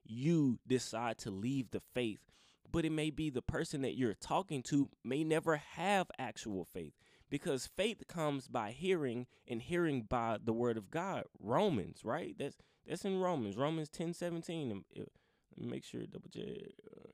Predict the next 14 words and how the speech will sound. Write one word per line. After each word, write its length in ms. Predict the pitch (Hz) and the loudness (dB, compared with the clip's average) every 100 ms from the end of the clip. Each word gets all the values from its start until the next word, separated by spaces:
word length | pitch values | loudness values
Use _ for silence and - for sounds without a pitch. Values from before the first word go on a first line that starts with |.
| - | -10
yep. 160 | - - - - - - | -10 -10 -20 -20 -20 -14
So 160 | - 139 | -4 0
Romans 340 | 131 175 180 | 2 2 0
ten 220 | - 175 | -2 -4
seventeen 480 | 170 160 151 185 165 | -2 -2 -2 -2 -2
is, 120 | 131 | -2
like, 160 | 107 98 | -4 -6
hearing 460 | - 175 165 156 127 | 0 4 4 4 4
by 220 | 135 127 | 2 4
the 80 | 120 | 4
word 240 | 120 113 | 4 2
of 160 | 95 90 | -2 -2
God. 400 | 120 120 78 - _ _ _ _ _ _ _ _ _ - | 0 0 -4 -10 _ _ _ _ _ _ _ _ _ -4
But 220 | 131 | -4